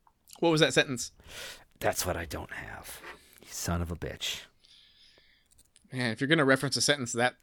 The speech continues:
Speaker 1: grand, <sighs> you should probably have the sentence
Speaker 2: It's fine.
Speaker 1: ready.
Speaker 2: It's fine. Hold on. Just, we'll just wait and cut all this out later. Okay.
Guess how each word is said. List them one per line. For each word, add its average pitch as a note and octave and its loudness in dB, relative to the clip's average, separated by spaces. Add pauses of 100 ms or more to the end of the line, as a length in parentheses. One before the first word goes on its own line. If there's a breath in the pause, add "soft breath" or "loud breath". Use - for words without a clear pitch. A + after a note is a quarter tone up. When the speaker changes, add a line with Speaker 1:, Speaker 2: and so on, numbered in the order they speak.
(240)
Speaker 1:
grand, A#2+ 2 (440 soft breath)
<sighs> - -20
you - -8 (1040 loud breath)
should - -8
probably A#2+ 2
have A2+ 0
the G2+ -8
sentence - 0
Speaker 2:
It's - 0
fine. D3 6
Speaker 1:
ready. - -2
Speaker 2:
It's - -4
fine. A2 2
Hold G#2+ 0
on. G#2+ 2
Just, G#2 -6
we'll G#2 0
just A#2 -2
wait F#2+ -2
and F2 -6
cut F2+ -8
all F#2 -2
this G2+ -6
out F2+ -2
later. F2 -6 (1700)
Okay. A#2+ 8